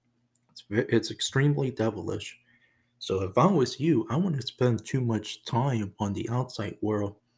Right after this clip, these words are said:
knowing that you could, your life could be taken away in the outside world. So if I was you, listener, I would go to work, you know, clock out,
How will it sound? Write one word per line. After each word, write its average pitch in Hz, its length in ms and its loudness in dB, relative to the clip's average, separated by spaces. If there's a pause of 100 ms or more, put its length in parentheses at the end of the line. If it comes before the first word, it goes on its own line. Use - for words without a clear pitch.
(640)
knowing 120 520 2
that 107 300 0 (160)
you 123 180 2
could, 110 340 0 (260)
your 127 160 8
life 120 300 10
could - 180 2
be 110 140 2
taken 113 380 0
away 110 500 4
in 107 100 0
the 98 160 -2
outside 101 500 -6
world. 95 280 -6 (880)
So 95 300 -2
if 98 220 -2
I 117 100 6
was 185 320 4
you, 180 160 2
listener, 120 640 2 (1500)
I 123 60 4
would 117 280 4 (120)
go 127 200 6
to 170 160 0
work, 139 460 2 (1040)
you 101 180 0
know, 98 260 -4 (880)
clock 131 360 0
out, 123 380 2